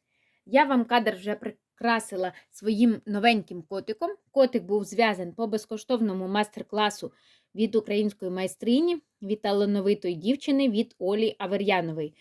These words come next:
В неї є YouTube канал, і на YouTube в неї є майстер-клас на цього красунчика.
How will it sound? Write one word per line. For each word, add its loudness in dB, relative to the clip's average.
В -6
неї 6
є 2
YouTube -6
канал, -4
і -6
на 0
YouTube -2
в 6
неї 0
є 4
майстер-клас -4
на -6
цього -4
красунчика. -8